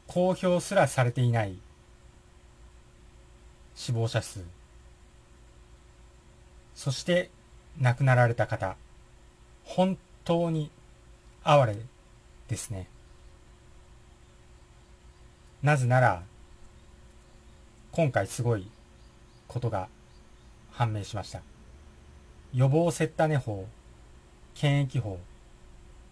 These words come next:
それを改正したんですよ、こっそりと。そして、公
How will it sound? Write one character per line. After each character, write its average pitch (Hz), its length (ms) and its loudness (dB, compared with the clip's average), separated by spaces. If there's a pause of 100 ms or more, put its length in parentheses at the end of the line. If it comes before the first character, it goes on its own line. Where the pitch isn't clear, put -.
(960)
そ - 180 -8
れ 151 120 2
を 151 280 0 (1200)
改 143 200 4
正 135 200 0
し - 80 -8
た 123 100 2
ん 98 80 -4
で 92 60 -10
す - 80 -12
よ、 98 120 -8
こ - 120 -4
っ 120 40 0
そ - 240 -2
り - 80 -2
と。 90 160 -12 (1080)
そ - 160 -2
し - 100 -6
て、 135 300 0 (380)
公 175 440 2